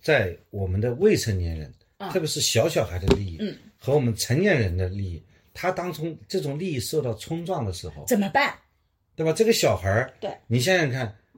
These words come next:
Speaker 1: 他等于说是五个人坐两个位，坐三个位置嘛，
Speaker 2: 嗯。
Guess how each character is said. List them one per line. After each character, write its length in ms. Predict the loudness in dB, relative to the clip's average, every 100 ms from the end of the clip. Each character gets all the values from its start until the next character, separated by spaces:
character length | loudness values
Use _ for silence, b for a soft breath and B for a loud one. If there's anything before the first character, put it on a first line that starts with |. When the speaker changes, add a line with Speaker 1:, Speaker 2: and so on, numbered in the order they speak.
| _ _
Speaker 1:
他 340 | -2 0 0 -6 _ _ _ 0
等 120 | 0
于 60 |
说 180 | 2 0
是 120 | -2
五 260 | -2 0 0
个 160 | 2 4
人 260 | 4 2 -8 _ _ _ -4
坐 180 | 0
两 240 | 4 2 0
个 80 | -2
位， 180 | -2 -4
坐 160 | -6
三 200 | -2 -2
个 80 | 0
位 140 | -2 -2
置 140 | -6
嘛， 100 | -8
Speaker 2:
嗯。 220 | -6 -8